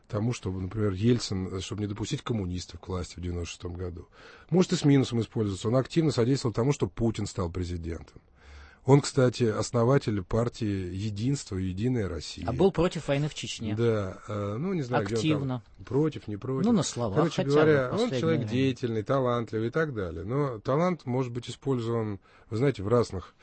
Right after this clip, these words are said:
Speaker 1: направлениях. Может быть, как разрушающая сила, может, как созидательная. Он человек такой противоречивый. Я, я про другое говорил. Я говорил как раз про то, что его за идиота нельзя держать и, э, думать, что он организовал покушение.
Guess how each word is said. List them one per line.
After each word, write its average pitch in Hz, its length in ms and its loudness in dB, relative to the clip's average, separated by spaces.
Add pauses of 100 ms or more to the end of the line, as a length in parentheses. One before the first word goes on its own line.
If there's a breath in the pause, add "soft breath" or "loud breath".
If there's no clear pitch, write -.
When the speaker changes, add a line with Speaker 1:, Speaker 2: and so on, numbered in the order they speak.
(340 loud breath)
Speaker 1:
направлениях. 104 680 2
Может 110 260 -2
быть, 113 160 -2
как 120 160 -6
разрушающая 120 600 0
сила, 92 220 -6
может, 117 240 -4
как 123 120 -8
созидательная. 90 720 -8 (600 loud breath)
Он 202 80 -4
человек 151 260 6
такой 131 220 2
противоречивый. 123 800 2 (480 loud breath)
Я, 127 180 8 (260)
я 123 220 6
про 135 100 2
другое 160 340 8
говорил. 87 440 -2
Я 95 80 -4
говорил 110 260 0
как 104 160 -12
раз 117 120 -2
про 117 200 -2
то, 127 220 -2
что 110 520 -2 (420 loud breath)
его 113 840 2
за 107 240 -2
идиота 151 280 2
нельзя 107 260 2
держать 104 560 0
и, 104 320 -2
э, 104 380 -6
думать, 101 520 0
что - 200 -4
он 113 80 2
организовал 110 520 0
покушение. 131 720 -4